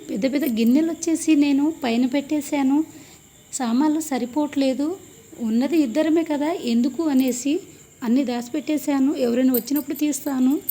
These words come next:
ఈ పసుపు ఇంట్లో పండించింది.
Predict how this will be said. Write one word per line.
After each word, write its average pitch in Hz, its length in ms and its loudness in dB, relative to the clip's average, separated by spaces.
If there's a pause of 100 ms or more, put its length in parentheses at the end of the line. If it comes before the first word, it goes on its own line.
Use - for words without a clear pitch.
(1120)
ఈ 285 120 -2
పసుపు 285 320 0 (240)
ఇంట్లో 302 260 2
పండించింది. 294 640 4